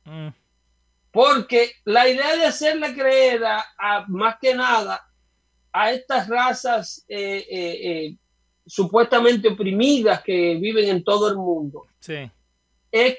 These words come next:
Speaker 2: que el, el comunismo es la solución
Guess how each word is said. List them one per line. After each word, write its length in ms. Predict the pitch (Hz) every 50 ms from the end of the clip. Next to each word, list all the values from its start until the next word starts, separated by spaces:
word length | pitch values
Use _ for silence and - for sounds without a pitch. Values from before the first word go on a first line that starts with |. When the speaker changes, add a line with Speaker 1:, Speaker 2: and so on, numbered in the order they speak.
| - _
Speaker 2:
que 400 | - 254 247 240 233 226 226 226 - _ _ _ _ _ _ _ _ _ -
el, 720 | 214 220 226 226 220 220 220 214 214 208 202 196 190 190 _ _ _ _ _ _ _ _ _ _ _ _ _ _ _ _ -
el 280 | 202 214 214 214 202 -
comunismo 920 | - 233 226 226 233 226 240 269 339 381 349 220 - - 208 190 196 226
es 100 | 240 233
la 140 | 247 247 220
solución 1000 | - - 226 220 208 185 175 - - 233 247 269 277 262 233 202 185 165 165